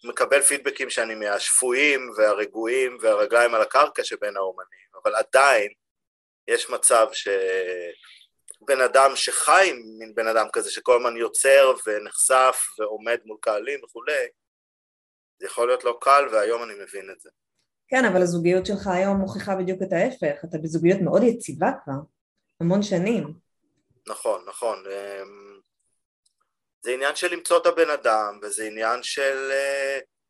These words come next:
Speaker 1: את יודעת, יש דברים שאתה בגיל, אה, עשרים ושבע, פחות מבין,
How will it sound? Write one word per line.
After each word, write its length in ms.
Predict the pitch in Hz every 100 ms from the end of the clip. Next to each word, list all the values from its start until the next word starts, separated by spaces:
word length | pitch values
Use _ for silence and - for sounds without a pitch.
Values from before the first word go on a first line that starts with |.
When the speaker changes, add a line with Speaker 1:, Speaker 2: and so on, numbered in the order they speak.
| _ _ _ _
Speaker 1:
את 60 | -
יודעת, 320 | 117 190 185
יש 140 | 139 -
דברים 380 | 151 151 151
שאתה 400 | - 147 135 135
בגיל, 580 | 120 117 113 127 131 127
אה, 920 | 120 117 113 110 110 107 104 98 90 87 _ _ _ _ _ _ _ _ _ 98
עשרים 400 | - - 117 117
ושבע, 920 | 113 - 113 113 127 123 120 120 120 120 123 120 120 - _
פחות 300 | - 160 165
מבין, 500 | 202 - 113 104 101